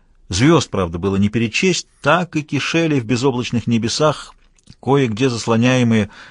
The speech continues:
разлапистыми верхушками пальм. «Опаздывают твои, что ли?» — тихонько спросил Мазур,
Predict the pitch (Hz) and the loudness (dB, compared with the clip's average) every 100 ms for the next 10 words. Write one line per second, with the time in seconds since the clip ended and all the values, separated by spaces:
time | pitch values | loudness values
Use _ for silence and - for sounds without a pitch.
0 | - 107 101 113 107 95 110 104 104 110 | 0 2 4 2 0 -2 0 2 0 -2
1 | - 110 107 107 98 87 - _ _ _ | -6 -2 0 2 0 0 -8 _ _ _
2 | _ _ _ _ _ _ _ _ _ _ | _ _ _ _ _ _ _ _ _ _
3 | _ - 80 113 120 127 120 117 113 - | _ -10 -4 -2 -2 -6 -8 -6 -6 -6
4 | 117 113 107 _ _ - - 113 - - | -6 -6 -8 _ _ -14 -2 0 0 -4
5 | 98 101 95 123 120 | -4 0 2 2 0